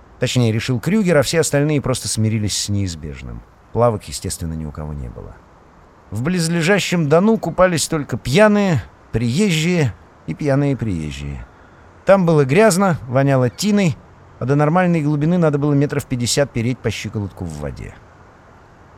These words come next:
После приключения с ложной гадюкой Пух решил на всякий случай от воды держаться подальше и подсел к новенькому.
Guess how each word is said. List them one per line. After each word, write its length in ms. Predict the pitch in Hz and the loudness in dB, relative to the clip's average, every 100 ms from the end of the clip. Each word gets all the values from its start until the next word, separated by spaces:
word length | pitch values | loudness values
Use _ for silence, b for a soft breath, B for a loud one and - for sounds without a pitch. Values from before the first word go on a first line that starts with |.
| - | -2
После 300 | 185 180 185 | 0 0 -2
приключения 880 | 170 160 180 170 190 185 170 147 - | -4 -4 -4 -2 0 2 2 2 0
с 180 | - - | -6 -4
ложной 460 | 127 151 135 147 139 | 0 2 2 0 0
гадюкой 560 | 147 147 202 185 196 | 0 0 -2 -2 -2
Пух 280 | 180 190 160 | -2 -4 -2
решил 400 | 156 127 175 180 | -2 -2 -2 0
на 100 | 156 | 0
всякий 320 | 120 151 143 | 0 -2 -4
случай 360 | 123 151 156 143 | -4 -4 -2 -2
от 120 | 131 | 0
воды 220 | 139 139 | -2 -2
держаться 480 | 151 127 117 127 - | -2 0 0 0 0
подальше 500 | - 160 208 185 165 | -2 0 0 -2 -4
и 40 | |
подсел 400 | 135 135 - 165 | -2 -2 -2 -6
к 80 | - | -4
новенькому. 680 | 95 92 85 85 85 82 | -4 -2 -4 -8 -10 -12